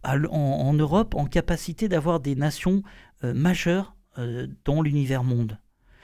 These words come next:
Et on n'est pas en capacité de, de, de pouvoir intégrer une dix, dix mille personnes. On n'est pas en capacité de se pouvoir répartir sur l'État européen dix mille personnes, avec peut-être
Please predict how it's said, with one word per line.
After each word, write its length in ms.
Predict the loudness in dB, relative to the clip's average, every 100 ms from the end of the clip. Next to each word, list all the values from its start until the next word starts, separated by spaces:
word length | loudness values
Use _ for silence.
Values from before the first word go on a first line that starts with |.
| -10 0
Et 80 | 4
on 80 |
n'est 100 | 4
pas 140 | 4 2
en 80 | 4
capacité 640 | 2 2 0 -2 -4 -4
de, 140 | -4 -10 -4
de, 240 | -2 -2 -4 -18 -2
de 100 | 0
pouvoir 540 | 0 -2 2 2 2 -2
intégrer 640 | -2 2 0 2 -2 -2 -10 _ 0
une 160 | 0
dix, 280 | 0 -6 -4
dix 180 | -4 4
mille 160 | 4 4
personnes. 460 | 0 0 0 -2 -4 _ _ _ _ _ _ _ _ _ 0
On 120 | 2
n'est 140 | 4
pas 120 | 4
en 80 | 4
capacité 440 | 4 2 2 0 -2
de 60 |
se 60 | -2
pouvoir 240 | -2 0
répartir 500 | 2 2 2 2 -2
sur 180 | -2 0
l'État 300 | 0 4 4
européen 480 | 4 4 4 2 2
dix 140 | 2
mille 140 | 0 2
personnes, 420 | -2 0 0 0 -6 -20 -10 0
avec 300 | 4 4 4
peut-être 540 | 4 6 4 4 -2